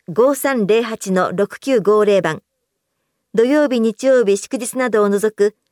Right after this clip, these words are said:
午前九時から午後五時の間にお願いします。十月十七日、十八日、敬老会へご招待。対象の方には、十月五日金曜日頃に招待状をお送りします。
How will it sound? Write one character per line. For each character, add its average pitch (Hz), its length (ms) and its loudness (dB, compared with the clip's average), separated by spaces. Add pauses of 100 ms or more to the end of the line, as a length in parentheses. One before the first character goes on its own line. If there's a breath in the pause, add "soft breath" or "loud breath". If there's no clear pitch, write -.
(260)
午 269 160 0
前 240 220 0
九 262 140 -2
時 247 100 -2
か 220 120 -2
ら 196 260 -2
午 254 220 0
後 214 40 0
五 262 140 2
時 269 100 -4
の 269 100 -2
間 247 220 -2
に 269 160 -4
お - 40 0
願 196 220 0
い 196 60 -2
し - 160 -8
ま 196 100 -4
す。 - 220 -10 (1900)
十 247 180 -2
月 285 280 -4
十 254 220 2
七 262 220 -2
日、 208 400 -2
十 220 160 -2
八 226 260 -6
日、 202 360 -4 (320)
敬 254 200 2
老 294 160 2
会 233 240 0
へ 240 120 2
ご 202 80 -2
招 208 280 -2
待。 165 160 -2 (760)
対 269 160 0
象 285 160 -2
の 277 80 -4
方 269 220 -2
に 233 120 0
は、 202 220 -2 (340)
十 262 160 0
月 269 240 -2
五 - 180 -8
日 240 140 -4
金 254 200 -4
曜 269 140 2
日 254 120 -2
頃 233 200 2
に 180 220 -4
招 247 240 -2
待 277 180 2
状 202 200 2
を - 20 4
お - 40 4
送 185 140 -4
り 190 80 -2
し 175 140 -10
ま 185 80 -2
す。 - 180 -10